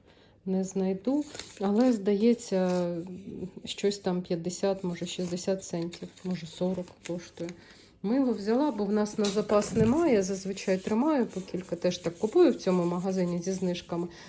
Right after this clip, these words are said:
щоб в мене, ну, зберігалося, коли потрібно, завжди є мило. І тому воно таке ось різне, бачите, ми тестуємо різне мило, але не тому, що нам так цікаво, а тому, що там так продають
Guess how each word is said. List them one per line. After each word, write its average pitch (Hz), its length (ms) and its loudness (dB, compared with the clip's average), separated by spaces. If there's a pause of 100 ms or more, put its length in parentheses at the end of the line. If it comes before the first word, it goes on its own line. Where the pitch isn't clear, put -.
(340)
щоб 196 180 -4
в 190 60 0
мене, 214 500 6
ну, 311 160 2
зберігалося, 170 880 0
коли 202 140 -4
потрібно, 208 500 -4
завжди 180 380 -2
є 180 120 0
мило. 170 340 -4
І 196 160 -2
тому 226 340 6
воно 220 200 6
таке 208 260 0
ось 208 220 2
різне, 233 380 4
бачите, 190 420 0
ми 180 180 -2 (760)
тестуємо 220 800 10
різне 202 380 8
мило, 175 320 4
але 190 220 6
не 190 140 2
тому, 196 260 -2
що - 200 -4
нам 175 180 0
так 175 200 -4
цікаво, 175 440 4
а 180 40 6
тому, 196 320 4
що - 160 0
там 247 260 8
так 214 200 4
продають 190 680 2